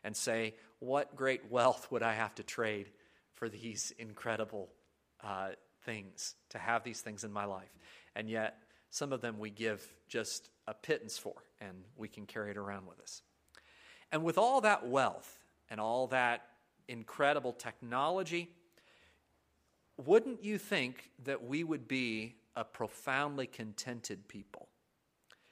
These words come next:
Since we have so many blessings and so much wealth, wouldn't we be just the happiest people on this earth? And maybe you are.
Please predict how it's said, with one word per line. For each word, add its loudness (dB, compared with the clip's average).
Since -4
we 4
have 4
so 2
many 0
blessings 0
and -8
so 0
much 0
wealth, -2
wouldn't 2
we -2
be -2
just -2
the 0
happiest -2
people -4
on -2
this -4
earth? -12
And 4
maybe 6
you 4
are. 4